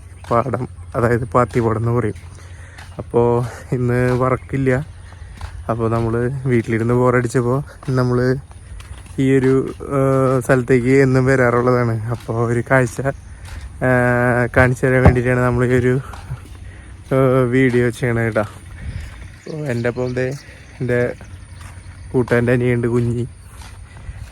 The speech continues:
അപ്പോ ബാക്കിയുള്ള ഇവിടുത്തെ മനോഹരമായ കാഴ്ചകൾ ഞാൻ കാണിച്ചു തരാം. അപ്പോ മഴ ചെറുതായിട്ട് ഇങ്ങനെ ചാറിക്കൊണ്ടിരിക്കുന്നുണ്ട്. ആ, അപ്പോ, ആ, വെയിലില്ല കേട്ടോ.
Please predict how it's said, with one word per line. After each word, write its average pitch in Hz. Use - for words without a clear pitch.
അപ്പോ 110
ബാക്കിയുള്ള 127
ഇവിടുത്തെ 135
മനോഹരമായ 131
കാഴ്ചകൾ 131
ഞാൻ 131
കാണിച്ചു 131
തരാം. 123
അപ്പോ -
മഴ 120
ചെറുതായിട്ട് 127
ഇങ്ങനെ 139
ചാറിക്കൊണ്ടിരിക്കുന്നുണ്ട്. 123
ആ, -
അപ്പോ, 120
ആ, 127
വെയിലില്ല 127
കേട്ടോ. 110